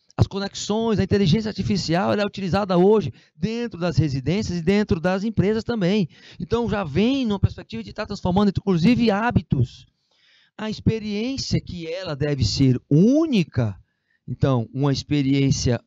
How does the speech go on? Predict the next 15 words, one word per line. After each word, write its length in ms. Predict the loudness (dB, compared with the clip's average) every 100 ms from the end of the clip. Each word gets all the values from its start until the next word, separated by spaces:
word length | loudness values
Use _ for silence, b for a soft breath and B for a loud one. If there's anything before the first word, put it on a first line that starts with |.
| _ 0
única, 720 | 4 4 4 2 2 -2 -2 B B B
ela 240 | 2 2 -2
traz 420 | -2 -2 -2 -2
essa 120 | -4
perspectiva 800 | -6 -6 -6 -8 -10 -6 -6 -6
de 160 | -10
criar 500 | -12 -8 -6 -4 -4
a 60 | -6
empatia, 440 | -6 -8 -2 2
se 140 | 2 0
colocar 380 | -2 -2 -4 -6
no 100 | -4
lugar 220 | -2 0
do 160 | 2
outro, 360 | 2 2 2